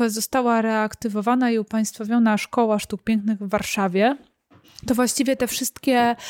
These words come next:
e, przygotowania do, do wystawy zostały przeniesione do Warszawy,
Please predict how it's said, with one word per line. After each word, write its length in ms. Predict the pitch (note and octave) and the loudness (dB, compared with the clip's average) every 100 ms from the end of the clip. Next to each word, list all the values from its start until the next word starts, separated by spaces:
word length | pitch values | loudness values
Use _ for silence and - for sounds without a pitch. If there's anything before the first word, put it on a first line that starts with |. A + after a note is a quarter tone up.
| - - | -14 -2
e, 200 | A#3+ A3 | 4 4
przygotowania 760 | G#3+ - A3+ A#3 A#3+ C#4 D4 A#3+ | 2 -2 0 0 2 0 0 0
do, 380 | G#3+ G#3+ G#3+ G#3 | 2 2 2 0
do 140 | G#3+ | 0
wystawy 500 | G3+ - A#3+ G#3+ A3 | -2 -4 -2 -2 -4
zostały 540 | G#3 G#3 - A3+ G#3+ G3+ | -4 -4 -2 0 2 -2
przeniesione 960 | - A#3 G#3+ G#3+ - A3+ G#3+ G#3 G#3 | -2 0 2 0 0 0 2 0 -2
do 160 | F#3 G3+ | -2 -2
Warszawy, 640 | G#3+ - A3+ F#3+ F#3 A#3+ | -2 -4 -2 -2 0 -2